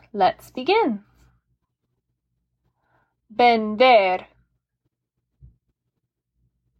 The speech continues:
Obtener. Se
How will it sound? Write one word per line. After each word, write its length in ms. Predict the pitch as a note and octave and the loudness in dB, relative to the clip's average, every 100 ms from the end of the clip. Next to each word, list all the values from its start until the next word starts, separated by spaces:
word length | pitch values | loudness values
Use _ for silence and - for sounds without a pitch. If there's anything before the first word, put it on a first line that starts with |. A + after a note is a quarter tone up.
| _ _ _ _ _ _ _ _ _ _ _ _ _ _ _ _ _ _ _ _ _ | _ _ _ _ _ _ _ _ _ _ _ _ _ _ _ _ _ _ _ _ _
Obtener. 1080 | A#3 G#3 G#3 _ A#3+ A3 A3 B3 A3 F#3 F#3 - _ _ _ _ _ _ _ _ _ _ _ _ _ _ _ _ _ _ _ _ _ _ _ _ _ _ _ _ _ _ _ _ _ _ _ _ _ _ _ _ | 0 0 -4 _ -2 -2 -2 -2 -2 -4 -8 -16 _ _ _ _ _ _ _ _ _ _ _ _ _ _ _ _ _ _ _ _ _ _ _ _ _ _ _ _ _ _ _ _ _ _ _ _ _ _ _ _
Se 680 | - - C4+ B3 C4 D#4+ | -20 -14 -2 0 0 -2